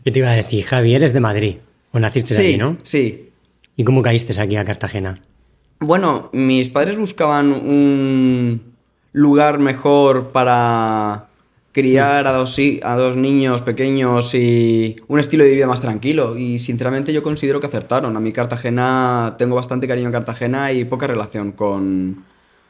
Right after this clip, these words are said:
Speaker 2: con Madrid. Nací en Madrid y mis raíces, por así decirlo, pueden que estén ahí, pero yo soy cartagenero.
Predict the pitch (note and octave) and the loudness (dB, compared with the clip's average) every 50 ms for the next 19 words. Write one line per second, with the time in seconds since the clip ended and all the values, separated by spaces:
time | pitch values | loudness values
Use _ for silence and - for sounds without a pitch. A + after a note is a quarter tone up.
0 | _ _ - C3+ A#2+ A2+ G#2 G#2 A2+ C3+ C#3+ C#3+ - B2+ B2+ A2+ A#2 - C3+ C3+ | _ _ 0 2 2 2 2 0 0 -2 -2 -2 -2 0 0 0 0 0 2 2
1 | C#3 C#3+ D3 D3 C#3 C3 B2+ C3+ C#3 D3 D3 D3+ C#3+ C#3 C3+ C3 B2+ B2+ B2 A#2+ | 4 4 4 2 2 2 2 2 2 2 2 2 0 0 0 -2 -2 -2 0 0
2 | A#2+ B2+ C3+ C#3 C3+ - - C#3 C3 B2+ B2+ - C#3+ C3 A#2+ A#2+ - C3+ B2 B2+ | 0 0 -2 -4 -6 -4 -4 -4 -4 -4 -4 -2 -2 -2 -2 -2 -2 -4 -2 -2
3 | - C#3 C#3 C#3 C3+ C#3 C3 C3 C3 C3 B2+ B2+ B2 - - C3 B2+ B2 B2+ C3 | -2 -2 -2 -2 0 0 -2 0 -2 -2 -4 -6 -6 -6 -4 -4 -2 -2 -2 -4
4 | C#3 C#3 C#3+ D#3 C#3+ A#2+ A#2 A#2 A#2 A2+ - - B2 B2 B2 A#2+ A#2 A2+ A2 G#2+ | -4 -2 -2 -2 0 0 0 0 -2 -4 -2 -2 0 2 2 2 2 2 0 0
5 | G#2 G2+ F#2 - - - - A#2+ A2+ A2+ A#2+ A2 B2 A#2 F#2 G2+ | -2 -4 -8 -12 -16 -10 -8 -6 -6 -6 -4 -4 -4 -6 -6 -8